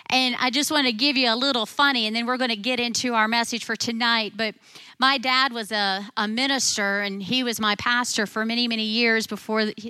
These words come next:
um, he went on to be with the Lord. And I remember one, um, time he was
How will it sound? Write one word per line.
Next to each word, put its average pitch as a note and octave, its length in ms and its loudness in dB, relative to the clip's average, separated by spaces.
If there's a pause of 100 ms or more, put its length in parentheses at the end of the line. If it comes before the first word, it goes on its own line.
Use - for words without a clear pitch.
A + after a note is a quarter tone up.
um, G3+ 160 -4
he G3+ 160 -2
went A3+ 180 -2
on A3+ 180 2
to A3 100 -4
be A3 120 0
with G#3 140 -2
the G#3+ 100 -4
Lord. A3+ 460 2 (840)
And C4 240 4
I C4+ 200 4
remember D4 440 4
one, C#4 520 2 (180)
um, G#3 460 -4
time B3+ 520 4
he B3+ 220 -2
was A#3+ 160 -4